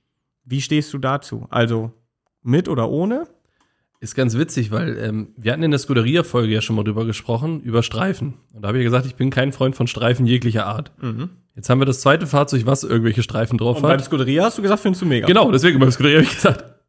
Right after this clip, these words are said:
Speaker 2: eigentlich mag ich keine Streifen, in dem Fall würde ich sie nehmen. Das Witzige ist, beim Alpina geht's mir genauso. <laughs> Ich würd die auch mit Streifen nehmen.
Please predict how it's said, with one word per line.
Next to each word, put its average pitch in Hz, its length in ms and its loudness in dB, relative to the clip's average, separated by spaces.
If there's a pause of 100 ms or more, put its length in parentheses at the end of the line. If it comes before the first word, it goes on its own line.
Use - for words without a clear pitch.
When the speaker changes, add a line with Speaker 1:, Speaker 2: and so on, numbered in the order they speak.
Speaker 2:
eigentlich 147 280 2
mag 135 160 6
ich 180 80 -2
keine 185 160 2
Streifen, 190 340 2
in 139 100 2
dem 151 120 6
Fall 147 140 2
würde 127 140 2
ich 117 60 -2
sie 120 100 4
nehmen. 139 280 2 (500)
Das - 80 -16
Witzige 139 260 -2
ist, 135 100 0
beim 113 140 4
Alpina 131 360 4
geht's 127 360 -4
mir 135 60 -4
genauso. 107 440 0
<laughs> - 60 -16 (480)
Ich - 120 -10
würd 135 160 4
die 139 80 0
auch 135 220 4
mit 135 200 0
Streifen 113 400 -2
nehmen. 123 220 0